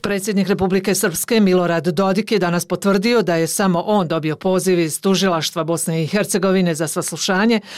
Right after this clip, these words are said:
a nakon otvaranja predmeta u vezi neizvršavanja odluke Ustavnog suda Bosne i Hercegovine,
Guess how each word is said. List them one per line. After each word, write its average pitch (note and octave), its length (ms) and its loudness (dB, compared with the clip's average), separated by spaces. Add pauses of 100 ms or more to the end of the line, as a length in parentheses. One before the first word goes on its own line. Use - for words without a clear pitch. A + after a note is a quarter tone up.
(160)
a C4+ 100 0
nakon C#4 320 2
otvaranja F#3+ 460 0
predmeta F#3+ 480 0
u E3+ 100 2
vezi F#3 340 0
neizvršavanja F3 880 0
odluke E3 360 -2
Ustavnog D#3 500 -4
suda F3+ 300 0
Bosne D#3 400 -4
i D3 40 -4
Hercegovine, G3+ 760 0